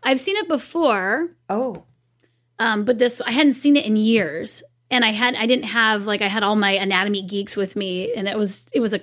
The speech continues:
Speaker 1: it was cool. But there was a, so for those of you who don't know, it's plasticized body parts. Um, so, like, you'll have a human, it's a, it's a human who donated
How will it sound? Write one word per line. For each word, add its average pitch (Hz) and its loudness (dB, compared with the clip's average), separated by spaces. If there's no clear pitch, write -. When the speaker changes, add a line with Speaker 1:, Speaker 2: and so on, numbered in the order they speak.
Speaker 1:
it - 2
was 220 2
cool. 226 2
But 247 0
there 254 4
was 247 4
a, 208 2
so 226 2
for - 0
those 240 4
of 247 2
you 233 2
who 220 2
don't 208 0
know, 208 4
it's 208 -2
plasticized 208 0
body 196 2
parts. 185 -6
Um, 196 -6
so, 208 -2
like, 196 -2
you'll 214 0
have 214 0
a 214 0
human, 240 2
it's 233 -6
a, 220 0
it's - -4
a 226 -2
human 247 4
who 226 4
donated 208 2